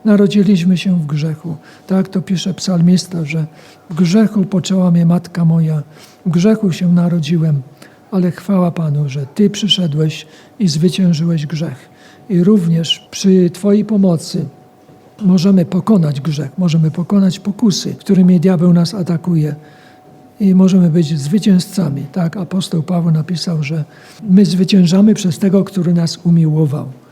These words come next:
Chwała Tobie, Panie, za to. Niechaj będzie, że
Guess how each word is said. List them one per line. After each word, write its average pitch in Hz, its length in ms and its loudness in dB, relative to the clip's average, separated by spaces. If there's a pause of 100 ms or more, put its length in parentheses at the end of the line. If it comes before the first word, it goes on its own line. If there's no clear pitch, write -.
(760)
Chwała 175 400 0
Tobie, 160 280 0
Panie, 160 300 2
za 143 200 -4
to. 160 160 -6
Niechaj 156 300 0
będzie, 151 400 2 (100)
że 151 400 -4